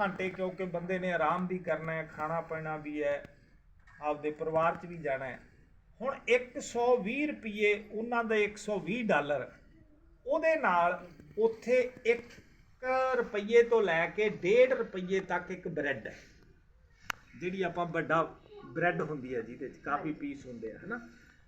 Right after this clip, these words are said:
ਉਹ ਸੌ ਖਰੀਦ ਸਕਦਾ ਹੈ। ਉੱਥੇ ਡੇਢ ਰੁਪਈਏ ਲੀਟਰ ਤੇਲ ਹੈ, ਡੇਢ ਰੁਪਈਏ ਡਾਲਰ। ਉਹ ਸੌ ਲੀਟਰ ਤੇਲ ਖਰੀਦ ਸਕਦਾ ਹੈ।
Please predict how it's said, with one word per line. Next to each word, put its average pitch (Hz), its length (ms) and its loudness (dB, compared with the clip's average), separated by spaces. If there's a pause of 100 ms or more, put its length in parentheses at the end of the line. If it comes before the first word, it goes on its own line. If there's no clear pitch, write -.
(840)
ਉਹ 311 180 4
ਸੌ 233 540 4
ਖਰੀਦ 262 340 0
ਸਕਦਾ 139 340 -4
ਹੈ। - 60 -16 (1400)
ਉੱਥੇ 247 320 8
ਡੇਢ 254 380 6
ਰੁਪਈਏ 262 440 8
ਲੀਟਰ 240 400 2
ਤੇਲ 214 360 4
ਹੈ, 202 120 4
ਡੇਢ 208 320 0
ਰੁਪਈਏ 180 580 -2 (460)
ਡਾਲਰ। 165 320 4 (800)
ਉਹ 277 100 6
ਸੌ 233 300 2
ਲੀਟਰ 269 320 -2
ਤੇਲ 240 320 2
ਖਰੀਦ 190 240 -6
ਸਕਦਾ 175 340 -2
ਹੈ। - 140 -10